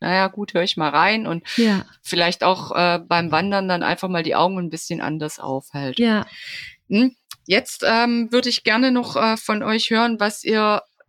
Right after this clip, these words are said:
Speaker 1: zu dieser Jahreszeit, äh, empfehlt, welche Pflanzen, Kräuter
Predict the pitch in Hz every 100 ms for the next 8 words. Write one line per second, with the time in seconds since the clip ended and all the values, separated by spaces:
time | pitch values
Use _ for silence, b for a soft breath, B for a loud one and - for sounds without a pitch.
0 | - - - - 196 214 226 202 160 180
1 | 202 - - 185 180 180 - 135 - 170
2 | - - 160 180 170 170 180 - - 185
3 | 190 220 - 202 - 170 180 202 214